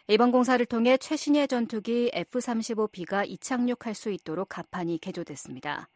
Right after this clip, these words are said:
일본은 가가함과 함께 또 다른 호위함 이즈모함도 경항모함으로 개조하고 있습니다. 사카이 막료장은 계속해서 가-, 가가함의 두 번째 단계 공사를 시작해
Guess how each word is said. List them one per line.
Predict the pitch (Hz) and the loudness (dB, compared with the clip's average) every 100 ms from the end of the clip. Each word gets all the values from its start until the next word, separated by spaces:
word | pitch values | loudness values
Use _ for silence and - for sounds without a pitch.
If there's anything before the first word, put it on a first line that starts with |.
| _ _ _ _ | _ _ _ _
일본은 | - 175 190 202 214 185 | -4 -2 0 0 0 -2
가가함과 | - 190 220 214 214 202 196 | -4 -4 -2 -2 -2 -2 -2
함께 | 185 151 - 202 127 _ _ - 185 | -2 -4 -4 -4 -6 _ _ -14 0
또 | 247 | 2
다른 | 262 254 262 | 4 4 2
호위함 | 247 247 226 226 233 214 | 2 0 2 2 0 -2
이즈모함도 | 196 196 233 240 226 208 180 165 190 208 | -4 -4 0 2 2 0 -4 -2 -2 -2
경항모함으로 | - 180 220 233 226 226 214 175 170 180 | -4 -4 -2 0 -2 -2 -4 -4 -4 -6
개조하고 | - 170 180 170 151 | -6 -6 -6 -8 -10
있습니다. | 131 - 123 123 104 - _ _ _ _ _ - _ _ _ - | -10 -10 -10 -10 -10 -16 _ _ _ _ _ -20 _ _ _ -10
사카이 | 175 262 - 262 | -4 -2 4 6
막료장은 | 254 247 240 233 220 240 233 151 | 6 4 4 2 2 4 2 0
계속해서 | 202 202 254 - 220 240 | -2 -2 -2 -4 -2 0
가-, | 240 - - _ | 0 -4 -10 _
가가함의 | - 185 220 226 226 226 226 | -8 -2 0 0 0 0 -2
두 | 220 | 0
번째 | 214 254 240 247 | 2 2 2 0
단계 | 226 214 | 0 -2
공사를 | 220 202 190 202 190 | -2 -2 -4 -4 -4
시작해 | - 175 151 - 175 147 | -6 -8 -8 -6 -6 -6